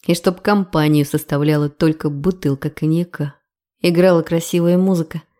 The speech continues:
и Светка вытащила меня танцевать, схватила за руку и потянула на танцпол. Нехотя следовал за ней,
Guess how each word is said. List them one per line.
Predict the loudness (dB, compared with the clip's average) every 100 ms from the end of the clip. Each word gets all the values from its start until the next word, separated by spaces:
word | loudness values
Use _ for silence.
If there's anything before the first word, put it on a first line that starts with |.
| _ _
и | -4
Светка | 0 2 2 0 2
вытащила | 2 2 0 0 0
меня | 2 2 0
танцевать, | -4 -4 -2 0 -2 -6 _ _
схватила | -8 -2 0 4 2
за | 4 2
руку | 0 -2 -8
и | -8
потянула | -8 -8 -2 0 2 2
на | -2
танцпол. | -4 -6 -4 -4 -4 -8 _ _ _ -4
Нехотя | 0 2 0 -2 -8 -8
следовал | -6 0 0 0 -2
за | 0 0
ней, | 0 -4